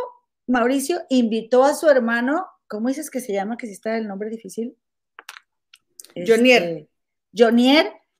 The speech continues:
Speaker 1: él fue el que le dijo, "Dedícate a esto", porque necesitaba ayuda en su salón o así necesitaba gente, ¿no? Porque,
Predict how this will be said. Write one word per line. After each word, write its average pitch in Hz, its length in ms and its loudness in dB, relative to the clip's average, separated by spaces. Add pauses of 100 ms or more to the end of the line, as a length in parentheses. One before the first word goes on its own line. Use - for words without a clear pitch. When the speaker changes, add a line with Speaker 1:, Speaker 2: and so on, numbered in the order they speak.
(140)
Speaker 1:
él 302 300 8
fue 370 120 -4
el 370 60 -10
que 370 100 -8
le 294 120 2
dijo, 269 220 -6
"Dedícate 254 400 -4
a 214 80 -2
esto", 269 280 -6
porque 175 240 -16
necesitaba 180 520 -4
ayuda 247 360 0
en 190 100 -12
su 185 160 -14
salón 180 480 -4
o 185 220 -6 (320)
así 180 300 -8
necesitaba 226 520 -2
gente, 226 460 -4
¿no? 196 120 -6
Porque, 202 360 -8